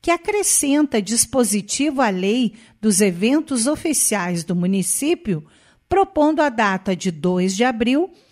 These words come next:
como data de conscientização municipal para o autismo. Os projetos cumprirão novas pautas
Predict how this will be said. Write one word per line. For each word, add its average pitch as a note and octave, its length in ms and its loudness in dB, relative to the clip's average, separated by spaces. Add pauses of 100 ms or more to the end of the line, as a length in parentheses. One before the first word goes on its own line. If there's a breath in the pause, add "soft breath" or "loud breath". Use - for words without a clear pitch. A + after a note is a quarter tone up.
(220 soft breath)
como G4 240 0
data A#3+ 420 0
de A3 160 -2
conscientização C4+ 1160 2
municipal B3 1000 2 (340 loud breath)
para A3 320 2
o F3 160 0
autismo. G3 960 0 (200 soft breath)
Os D#4+ 140 0
projetos A#3+ 720 2
cumprirão G#3+ 680 2
novas F3 680 0
pautas G#3 760 0